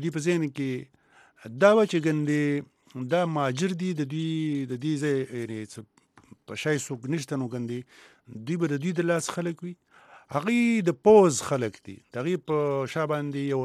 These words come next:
اداره ده. که چېرې دغه سوچ بټو کړی، دغه سوچ نواز شریف کړی، غیر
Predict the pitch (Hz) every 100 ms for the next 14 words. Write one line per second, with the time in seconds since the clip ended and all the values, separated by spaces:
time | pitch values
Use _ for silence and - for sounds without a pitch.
0 | - 110 113 123 131 101 - _ _ _
1 | _ _ _ _ _ - 127 190 202 185
2 | 165 190 185 135 135 208 196 190 185 165
3 | 160 - 147 147 123 131 165 156 170 165
4 | 151 _ _ _ _ _ _ - 113 110
5 | 135